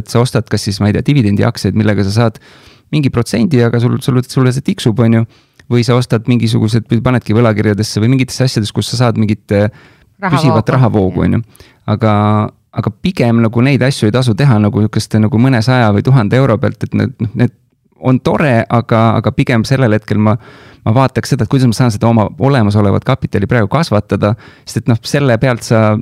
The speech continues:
Speaker 1: sul võtab väga kaua aega, et jõuda sinna, et sa nagu päriselt sellest investeeritud rahast hakkaks sulle tulema mingisugune rahavoog, mis sulle kuidagi võimaldab mingit elu elada ja sa saaksid mingit suuremat vabadust või suuremat valikuvõimalust oma elus.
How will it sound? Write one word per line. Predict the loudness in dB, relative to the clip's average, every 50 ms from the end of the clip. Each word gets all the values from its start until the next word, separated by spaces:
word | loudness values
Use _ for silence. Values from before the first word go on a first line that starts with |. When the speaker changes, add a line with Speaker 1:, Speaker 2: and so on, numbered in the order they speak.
| -4 -2
Speaker 1:
sul | -2 0 0
võtab | 0 0 -2 -2 -2
väga | -2 0 0 2 2
kaua | 2 2 2 2
aega, | 2 0 -2 -2
et | 0 0 0
jõuda | 2 2 0 0
sinna, | 2 2 2 2 0
et | 0 -2
sa | -2 0
nagu | 0 0 0 0 0
päriselt | 0 0 2 0 0 -2 -2
sellest | -2 -2 -2 -4 -6 -8 _ -20 -20 -20 -20 -20
investeeritud | -8 -4 -2 -2 -2 -2 -2 -2 0 0 2 0 0 -2 -2 -4 -2 0 0
rahast | 2 2 2 0 -2 -8 -14 -20 -20 -20 -20 -20 -20 -20 -20 _ -20 -20 _ -8
hakkaks | -6 -6 -4 -4 -6 -4 -4
sulle | -2 -2 0 0
tulema | 2 2 2 2 2 2
mingisugune | 2 0 0 0 -2 -2 0 0 0 0
rahavoog, | 2 2 2 2 2 2 0 0 -2
mis | -4 -4 -4
sulle | -2 -2 0
kuidagi | 0 0 0 -2 -2 -2 -2 0 0 2 2 0 -2 -4 -6 -12 -20 -20 -20 -20 -20 _ _ _ _ -20 -20 _ _ _ _ -12 -4 0
võimaldab | 0 2 2 2 0 -2 -2 -2
mingit | -2 -2 -2 -4 -4 -2
elu | 0 2 2 2 2
elada | 2 2 2 2 0 0
ja | 0 0
sa | -2 -2
saaksid | -2 -2 -2 -2 -4 -2 0
mingit | 0 0 0 -2 -4 -10 -16 -18 -20 -20 -20 -20 -20 -20 -6
suuremat | -2 0 0 0 0 -2 -2 -2 -2
vabadust | -2 -2 0 -2 -2 -4 -6 -6 -4
või | -2 0
suuremat | 0 0 0 0 -2 -4 -6 -10 -18 -18 -8 -4
valikuvõimalust | -2 -2 0 -2 -2 -2 0 0 0 0 0 -2 -4 -4 -4 -2
oma | -2 0 -2
elus. | -2 -4 -8 -12